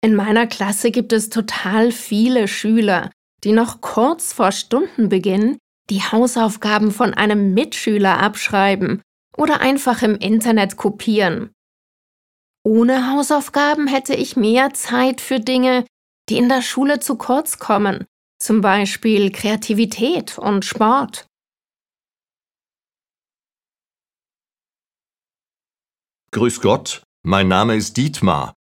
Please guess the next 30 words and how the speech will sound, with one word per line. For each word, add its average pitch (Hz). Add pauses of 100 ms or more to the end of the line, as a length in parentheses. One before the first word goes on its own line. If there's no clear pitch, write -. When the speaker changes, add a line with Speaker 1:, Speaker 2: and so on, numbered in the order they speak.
(300)
Speaker 2:
Hausaufgaben 156
vergrößern 110
meiner 85
Meinung 110
nach 98
die 95
Kluft -
zwischen 95
den 90
sozialen 92
Schichten. 95 (480)
Leider 107
ist 117
es 98
oft -
so, 127 (300)
dass 110
viele 143
Kinder 104
zu 87
Hause 95
keinen 123
eigenen 95
Platz 98
haben, 87 (360)
um 117
ihre 95
Hausaufgaben 82
zu -
machen. -